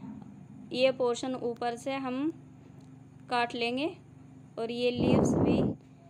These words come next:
ताकि हमारी, अ, जो cutting हम लगा रहे हैं जल्दी से इसमें रूट डेवलप हो सके। अगर हम ये सभी पत्तियों को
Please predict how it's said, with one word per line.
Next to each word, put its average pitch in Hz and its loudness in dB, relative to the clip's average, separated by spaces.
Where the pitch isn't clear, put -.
ताकि 240 -2
हमारी, 254 -2
अ, 254 -8
जो 240 -2
cutting 285 0
हम 240 0
लगा 233 2
रहे 240 2
हैं 269 -4
जल्दी 233 -2
से 262 0
इसमें 254 -2
रूट 240 -2
डेवलप 247 0
हो 220 0
सके। 247 0
अगर 254 2
हम 254 -2
ये 254 0
सभी 269 0
पत्तियों 262 0
को 262 2